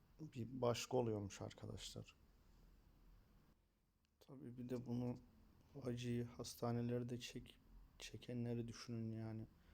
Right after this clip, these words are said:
Allah hepsinin yardımcıları olsun. Sizlerden ricam gerçekten dikkat edin.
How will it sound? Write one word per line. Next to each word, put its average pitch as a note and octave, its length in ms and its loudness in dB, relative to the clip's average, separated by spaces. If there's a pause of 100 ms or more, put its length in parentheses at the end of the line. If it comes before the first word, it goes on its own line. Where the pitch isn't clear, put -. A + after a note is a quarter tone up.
(640)
Allah A2+ 280 2
hepsinin A#2+ 440 0
yardımcıları A2+ 720 2
olsun. A2+ 400 -4 (1900)
Sizlerden B2 720 -2
ricam A#2+ 420 0 (1500)
gerçekten A#2 680 -4
dikkat A#2 360 -6
edin. A2+ 280 -6